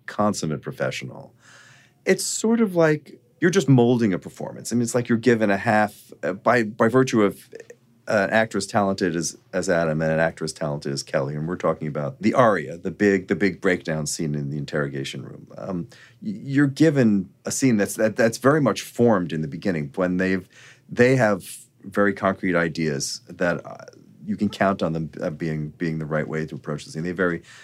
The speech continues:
concrete ideas going into it. And, um, I take a look at what they might do and just sort of shape it to fit any ideas that I might have. So, er, it's, again, it's a big collaboration. An actor like Adam Arkin doesn't need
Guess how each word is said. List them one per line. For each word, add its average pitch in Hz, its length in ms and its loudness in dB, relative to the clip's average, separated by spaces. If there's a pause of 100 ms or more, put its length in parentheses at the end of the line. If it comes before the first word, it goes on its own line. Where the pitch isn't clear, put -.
(140)
concrete 101 420 0
ideas 80 480 -2
going 85 300 -2
into 80 340 -4
it. 67 240 -8 (840)
And, 117 320 4
um, 113 380 4 (320)
I 127 120 2
take 131 260 2
a 117 40 0
look 107 260 2
at 101 160 2
what - 220 2
they 113 140 4
might 90 340 0
do 82 260 -2
and 104 260 0
just 117 140 -2
sort 117 220 2
of 107 80 -4 (200)
shape 135 440 2
it - 180 0
to 107 100 -2
fit - 600 0 (320)
any 107 260 2
ideas 98 400 2
that 95 100 0
I 101 140 4
might 76 240 -2
have. - 160 -14
So, - 140 -4
er, 135 120 4
it's, 131 260 -2
again, 139 280 2
it's 98 140 -4
a 98 40 -4
big 117 380 0
collaboration. 90 840 0 (360)
An 110 140 0
actor 107 300 2
like 98 180 2
Adam 95 300 2
Arkin 90 420 -2 (260)
doesn't 92 320 0
need 92 680 0